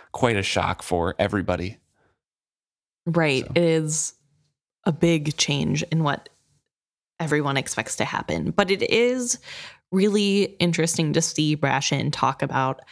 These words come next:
Speaker 2: Althea's shortcomings and that she is really self-centered.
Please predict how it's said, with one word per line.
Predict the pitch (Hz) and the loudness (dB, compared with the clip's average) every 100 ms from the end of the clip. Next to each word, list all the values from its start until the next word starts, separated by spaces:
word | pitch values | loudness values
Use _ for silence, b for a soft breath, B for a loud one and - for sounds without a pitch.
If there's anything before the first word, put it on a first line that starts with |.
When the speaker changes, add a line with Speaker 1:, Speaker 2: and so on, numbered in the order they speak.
| B B B _ - | B B B _ -2
Speaker 2:
Althea's | 156 - 143 143 | -2 0 0 2
shortcomings | - 143 - 139 135 131 139 - 156 | 0 -2 -2 0 0 0 -2 -2 0
and | 151 | 0
that | 139 135 - b b b _ | 0 -2 -4 b b b _
she | - - 180 196 | -2 0 2 2
is | - 180 165 | 2 2 2
really | 165 185 202 | 2 4 2
self-centered. | - 165 170 - 135 135 - - | 2 0 0 0 0 0 -4 -8